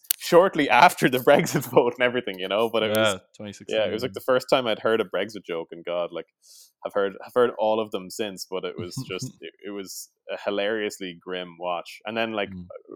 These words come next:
Speaker 1: going back afterwards and watching the B B C analysis of the game, and it was, like, you know,
Speaker 2: Shearer, Jenas and Ferdinand's faces. <laughs> Yeah.
Speaker 1: Yeah, it was, it was great. It was, it was really funny. Like,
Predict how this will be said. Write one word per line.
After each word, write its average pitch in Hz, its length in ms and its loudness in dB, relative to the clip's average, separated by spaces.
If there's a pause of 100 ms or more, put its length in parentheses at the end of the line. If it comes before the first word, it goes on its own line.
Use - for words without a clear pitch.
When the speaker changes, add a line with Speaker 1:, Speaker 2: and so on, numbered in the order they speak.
(240)
Speaker 1:
going 107 240 0
back 101 220 2
afterwards 98 320 0
and 92 120 -8
watching 90 320 -4
the 87 120 -8
B 92 100 -10
B 90 120 -12
C 87 200 -10
analysis 85 540 -8
of 76 80 -20
the 90 60 -14
game, 82 300 -10
and 82 80 -16
it 67 80 -16
was, 92 200 -12
like, 80 220 -6 (760)
you 107 120 -8
know, 82 240 -6 (720)
Speaker 2:
Shearer, 95 540 -6 (480)
Jenas 95 500 -6
and 92 120 -12
Ferdinand's 92 600 -10
faces. 92 640 -12
<laughs> - 120 -20
Yeah. - 120 -14 (140)
Speaker 1:
Yeah, 101 360 -8 (180)
it 117 100 -14
was, 120 420 -10
it 135 60 -4
was 165 120 -6
great. 101 320 -2 (220)
It 104 80 -6
was, 110 160 -6
it 107 100 -10
was 131 160 -2
really 101 220 -4
funny. 92 380 -8
Like, 92 220 -4